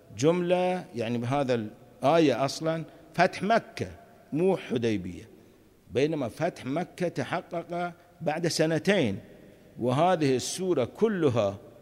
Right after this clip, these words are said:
نزلت في حين رجوع الرسول من الحديبية. مستحيل يكون هذا المقصود. كف، ما يقول يكف. ببطن مكة، يعني هذا الحديبية،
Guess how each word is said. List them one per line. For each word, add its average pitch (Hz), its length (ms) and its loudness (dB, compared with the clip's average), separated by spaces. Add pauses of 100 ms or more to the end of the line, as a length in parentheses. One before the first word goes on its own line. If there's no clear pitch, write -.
(320)
نزلت 185 600 4
في 127 420 0 (360)
حين 160 380 0
رجوع 123 460 2
الرسول 175 640 0 (380)
من 185 160 4
الحديبية. 196 840 4 (1120)
مستحيل 170 500 -2
يكون 147 220 0
هذا 123 220 0
المقصود. 104 500 -6 (300)
كف، 202 380 2
ما 123 240 4
يقول 196 260 0
يكف. 147 580 2 (1400)
ببطن 135 540 2
مكة، 196 600 2
يعني 208 340 2
هذا 202 280 2
الحديبية، 160 680 2